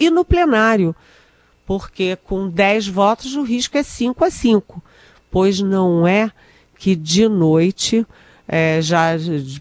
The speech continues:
por volta de sete e meia da noite, o presidente Fux me liga de novo.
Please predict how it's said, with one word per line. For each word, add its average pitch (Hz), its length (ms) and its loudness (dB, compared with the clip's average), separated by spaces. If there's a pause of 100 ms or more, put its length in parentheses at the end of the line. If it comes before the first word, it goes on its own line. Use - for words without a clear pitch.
por 160 140 0
volta 160 420 2
de 139 340 -2
sete 165 600 -2
e 131 300 -2
meia 160 420 2
da 139 120 0
noite, 165 600 0 (340)
o 170 400 2
presidente 185 560 -2
Fux - 380 -6
me 233 120 0
liga 240 460 4
de 233 140 0
novo. 202 500 2